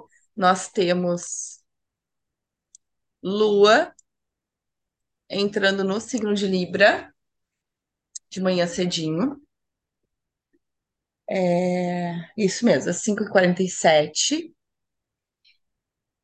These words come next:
E aí, a gente tem, né, esse trígono ainda da Lua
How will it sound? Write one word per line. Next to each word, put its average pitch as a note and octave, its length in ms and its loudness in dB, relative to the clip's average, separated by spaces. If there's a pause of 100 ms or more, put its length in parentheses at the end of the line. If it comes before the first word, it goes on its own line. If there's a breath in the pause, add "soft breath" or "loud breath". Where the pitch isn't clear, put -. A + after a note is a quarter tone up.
(300)
E G3 320 0
aí, G#3 840 4 (2250)
a F3+ 140 0
gente F#3+ 460 -4
tem, F3 320 2
né, E3 180 0
esse F#3 240 -8
trígono G#3 520 -2
ainda F#3 360 2
da F3 160 4
Lua F3 400 -2